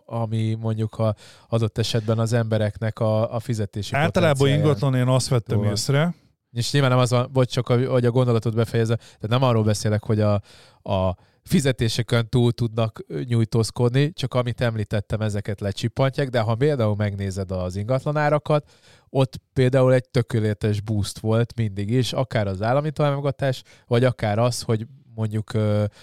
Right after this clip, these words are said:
Speaker 1: van hitel, és sokkal nagyobb mennyiségű
Speaker 2: Re-
Speaker 1: embert tudsz bevonni
Speaker 2: Először
Speaker 1: a
Speaker 2: is.
Speaker 1: piacba. Tehát, hogy
Speaker 2: Rengeteg, rengeteg
Speaker 1: ez
Speaker 2: dolog hat az inga-,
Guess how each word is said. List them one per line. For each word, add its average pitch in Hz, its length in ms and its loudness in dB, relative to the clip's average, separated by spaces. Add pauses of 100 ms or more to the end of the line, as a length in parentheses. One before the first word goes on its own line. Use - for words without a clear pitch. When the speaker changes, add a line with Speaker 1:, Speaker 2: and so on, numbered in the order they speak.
(160)
Speaker 1:
van 107 280 -2
hitel, 131 540 0 (100)
és 117 160 -4
sokkal - 320 -4
nagyobb 104 360 -4 (180)
mennyiségű 117 440 -2
Speaker 2:
Re- 113 80 2
Speaker 1:
embert 110 280 0
tudsz 107 180 -4
bevonni 98 520 -2 (240)
Speaker 2:
Először 117 420 2
Speaker 1:
a 101 60 2
Speaker 2:
is. 92 140 -2
Speaker 1:
piacba. 101 300 -2
Tehát, 117 240 0
hogy 127 120 4
Speaker 2:
Rengeteg, 135 640 2 (100)
rengeteg 131 460 2
Speaker 1:
ez 107 80 -2
Speaker 2:
dolog 120 400 4 (340)
hat 123 260 0
az 113 140 0
inga-, 117 380 2